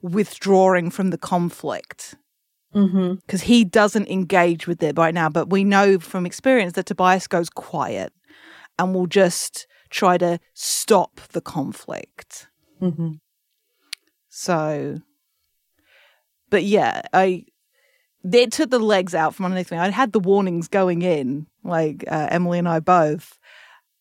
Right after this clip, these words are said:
Speaker 1: And then so soon into the book, this happened, and I was like, "Whoa."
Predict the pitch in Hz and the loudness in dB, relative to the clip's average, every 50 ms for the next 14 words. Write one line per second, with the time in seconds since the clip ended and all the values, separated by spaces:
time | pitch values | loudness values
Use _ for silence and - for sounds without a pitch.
0 | _ _ - 220 233 226 220 247 254 247 240 233 220 - - _ _ _ _ _ | _ _ 2 4 4 6 6 6 6 4 4 2 2 -2 -6 _ _ _ _ _
1 | _ - - - - - 277 247 240 240 240 233 - - - 254 247 240 220 247 | _ -10 -8 -6 0 2 4 4 4 4 2 0 -4 -4 -2 0 0 2 2 2
2 | 220 - 214 190 208 170 190 214 196 - - - 202 196 - - 208 208 202 - | 2 0 0 -2 -2 0 0 0 -2 -2 -4 -6 -6 -6 -4 -4 -6 -6 -6 -6
3 | - 185 160 165 165 175 170 175 175 170 170 170 165 - 180 175 170 165 165 - | -8 -8 -6 -4 -4 -2 -2 0 0 -2 -2 -4 -6 -4 -2 -2 0 0 -2 -4
4 | - _ _ _ _ _ _ _ _ _ _ _ _ _ _ - 175 170 196 180 | -6 _ _ _ _ _ _ _ _ _ _ _ _ _ _ -8 0 2 4 4
5 | 143 90 90 - | 4 2 -2 -8